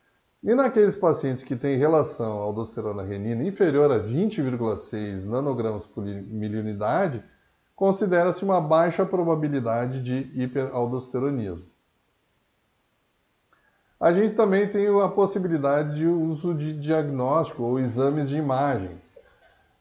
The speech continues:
preferencialmente tomografia computadorizada, porque ela é menos propensa a artefatos de movimento. Ah, é recomendado para todos os pacientes com hiperaldosteronismo para descartar um carcinoma produtor de aldosterona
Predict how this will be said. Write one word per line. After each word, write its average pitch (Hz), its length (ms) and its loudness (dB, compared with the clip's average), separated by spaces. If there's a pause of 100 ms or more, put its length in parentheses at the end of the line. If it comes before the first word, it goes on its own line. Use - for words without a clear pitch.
preferencialmente 196 1000 4
tomografia 165 640 0
computadorizada, 151 960 0
porque - 240 -8
ela 180 140 0
é 170 40 2
menos 175 240 -2
propensa 175 680 -2
a 151 100 2
artefatos 139 800 -2
de 135 80 -6
movimento. 135 640 -2 (600)
Ah, 131 440 4
é 151 60 0
recomendado 180 920 0 (200)
para 139 140 2
todos 165 260 2
os 160 80 -2
pacientes 139 520 -2
com 120 180 -2
hiperaldosteronismo 160 1080 0
para 220 200 0
descartar 190 520 2
um 185 100 0
carcinoma 170 640 0
produtor 127 540 -2
de 127 80 -2
aldosterona 156 720 -2